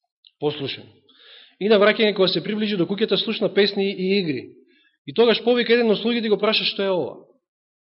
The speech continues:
А тој му рече: „Брат ти си дојде и тат-, татко ти закла сгоено теле,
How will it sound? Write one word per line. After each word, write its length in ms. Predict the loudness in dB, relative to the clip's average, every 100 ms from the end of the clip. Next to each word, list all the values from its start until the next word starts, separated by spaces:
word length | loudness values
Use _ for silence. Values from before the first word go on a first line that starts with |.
| _ _ _ _ _ _ _ _ _ _ _ -14
А 60 | -4
тој 120 | 0
му 100 | 2
рече: 300 | 2 2 0 -4 -20 -20 -20 _ _ _ -12
„Брат 320 | -2 -2 0
ти 80 | -2
си 160 | -2
дојде 320 | 4 4 6 4
и 60 | 4
тат-, 380 | 0 0 -8 -2
татко 260 | -2 -2 -6
ти 140 | -6
закла 420 | -2 -2 -2 -4
сгоено 400 | -4 -4 -2 -2 -2
теле, 360 | -4 -4 -10